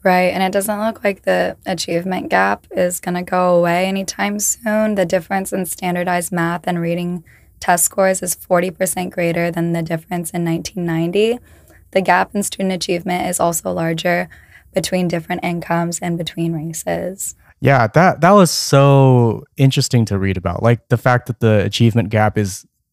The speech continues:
Speaker 2: so much greater and it's continuing to get greater rather than any amount of closing. Um, and another huge learning outcome is graduation, and that's something easy to measure. Graduation rates are much lower in low-income districts because of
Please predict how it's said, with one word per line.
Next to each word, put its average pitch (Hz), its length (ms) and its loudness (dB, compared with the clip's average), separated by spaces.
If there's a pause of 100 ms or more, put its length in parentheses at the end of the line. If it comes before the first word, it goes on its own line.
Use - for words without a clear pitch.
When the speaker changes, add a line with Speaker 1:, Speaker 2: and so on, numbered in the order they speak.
(340)
Speaker 2:
so - 560 2
much 127 280 2
greater 139 360 6
and 110 120 4
it's - 80 -8
continuing 104 460 0
to 113 60 4
get 117 160 2
greater 123 380 6
rather 104 340 2
than 98 400 -2 (360)
any 127 240 6
amount 101 280 4
of 90 140 -6
closing. 110 600 0 (580)
Um, 90 520 0 (440)
and 117 100 4
another 127 280 8
huge 110 640 2
learning 107 300 4
outcome 98 720 2
is 101 140 -2
graduation, 107 760 2
and 92 100 -2
that's 120 140 4
something 101 300 0
easy 95 300 -4
to 92 100 -6
measure. 92 480 0 (400)
Graduation 123 520 4
rates 113 300 2
are 110 100 4
much 110 300 2
lower 117 560 6
in 104 220 -2
low-income 110 560 2
districts 135 440 2
because 107 400 -2
of 98 300 -4